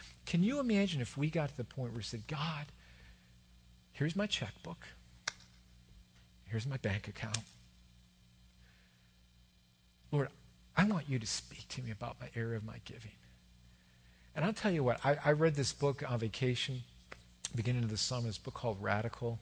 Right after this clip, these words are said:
by David Platt, and it just, it just put a hurting on me. It put a headlock on me. It put a spiritual headlock on me and just did a whooping on me. Because the whole book just talks about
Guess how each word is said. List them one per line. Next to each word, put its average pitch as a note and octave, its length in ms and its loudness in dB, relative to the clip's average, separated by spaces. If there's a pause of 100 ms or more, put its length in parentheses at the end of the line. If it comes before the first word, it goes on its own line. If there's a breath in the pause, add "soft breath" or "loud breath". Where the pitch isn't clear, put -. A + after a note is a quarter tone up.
by A2 120 -4
David G#2 320 -4
Platt, G#2 400 -2
and A#2 100 2
it D3+ 100 2
just, A#2+ 280 -6 (1160)
it A#2 120 -2
just - 180 -8
put B2+ 140 0
a - 20 -2
hurting A2 320 -2
on F#2+ 220 -2
me. D#2+ 160 -8 (180)
It - 80 -10
put A#2+ 140 -4
a - 20 -2
headlock C#3 580 2
on B2+ 200 -2
me. A#2 60 -6
It A2 60 -6
put A#2+ 140 -6
a G#2+ 40 -4
spiritual C#3 580 -2 (260 loud breath)
headlock C#3+ 480 4
on A#2+ 220 0
me A#2+ 200 -6
and G#2 140 -4
just G#2+ 240 -6
did G#2 160 -4
a G2 80 -2
whooping F#2+ 460 0
on F2+ 200 -6
me. F#2 100 -8 (760 loud breath)
Because B2 220 2
the C3 60 0
whole F#3 260 6
book D#3+ 280 2
just E3 220 0
talks - 460 2
about A2 380 0